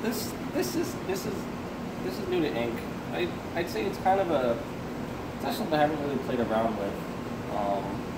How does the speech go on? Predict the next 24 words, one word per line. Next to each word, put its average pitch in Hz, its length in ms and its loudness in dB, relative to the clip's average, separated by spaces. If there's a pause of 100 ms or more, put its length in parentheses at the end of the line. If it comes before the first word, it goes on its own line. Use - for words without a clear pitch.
(160)
the 117 80 4
idea 113 180 4
of - 140 -2
going 107 220 2
outside 101 580 4
and 95 280 -2 (1900)
gathering 107 300 2
information 101 480 -2
out 95 200 0
there 98 160 0
and 98 100 0
then 92 140 -2
bringing 101 200 -2
it - 120 -4
back 92 240 0
into - 300 -4
the - 140 -4
studio - 440 -2 (320)
and - 120 -2 (880)
applying 92 340 0
that 95 160 0
newly - 440 -2 (720)
obtained 98 260 -4
knowledge 95 460 2